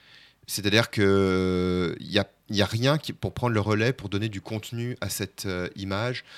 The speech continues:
sauf éventuellement un peu, ben, les efforts que je peux faire et la, les, les questions qui sont à la fin, mais je trouve ça v-, je trouve ça très faible. En tout cas, je, je suis vraiment frustré par le fait que, euh, si j'étais méchant,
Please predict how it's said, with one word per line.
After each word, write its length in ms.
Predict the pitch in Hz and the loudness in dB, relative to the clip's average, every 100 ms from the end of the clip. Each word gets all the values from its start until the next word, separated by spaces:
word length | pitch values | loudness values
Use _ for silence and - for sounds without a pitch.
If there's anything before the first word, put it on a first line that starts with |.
| - - | -20 -8
sauf 400 | - - 170 147 | -4 4 4 4
éventuellement 520 | 120 110 120 123 143 | 0 0 0 4 4
un 60 | 110 | 2
peu, 360 | - 143 131 | 2 4 4
ben, 260 | 98 98 98 | 4 4 4
les 280 | 98 98 107 | 2 0 0
efforts 200 | 104 117 | -2 -6
que 100 | 107 | -6
je 80 | - | -6
peux 100 | 101 | -8
faire 340 | - 131 131 | 2 4 4
et 40 | |
la, 140 | 98 98 | 0 0
les, 360 | 101 64 98 101 | -4 -4 -4 -4
les 140 | - 98 | -4 -2
questions 360 | 113 - 120 | -2 -2 -6
qui 100 | 123 - | -4 -4
sont 100 | 110 | -2
à 40 | |
la 60 | 104 | -2
fin, 180 | 139 | -2
mais 80 | 131 | -2
je 80 | - | -4
trouve 160 | - 101 | -4 -4
ça 300 | 120 123 _ _ _ | -4 -4 _ _ _
v-, 60 | 92 90 _ _ | -18 -18 _ _
je 120 | 95 107 | -14 -12
trouve 180 | - | -6
ça 140 | - 143 | -4 -4
très 200 | - 127 | -2 -4
faible. 420 | - 110 98 104 _ - - - - | 0 -2 -2 -10 _ -20 -20 -18 -8
En 80 | |
tout 100 | 110 | -6
cas, 200 | - 156 - | 2 2 2
je, 160 | 110 120 | -2 -2
je 140 | 113 | -2
suis 160 | 120 127 | 0 0
vraiment 260 | 117 139 156 | 2 2 2
frustré 480 | - 139 - 151 | 0 -2 -2 -2
par 140 | 147 110 | 0 0
le 80 | 107 | 2
fait 260 | 143 139 | -2 -2
que, 200 | - 107 - - - - 107 | -2 -2 -2 -16 -18 -8 2
euh, 640 | 101 98 95 95 92 90 - - _ _ | 4 6 4 2 -2 -6 -10 -20 _ _
si 160 | - | 4
j'étais 220 | 139 165 156 | 6 8 8
méchant, 520 | 151 143 - 131 | 8 6 6 2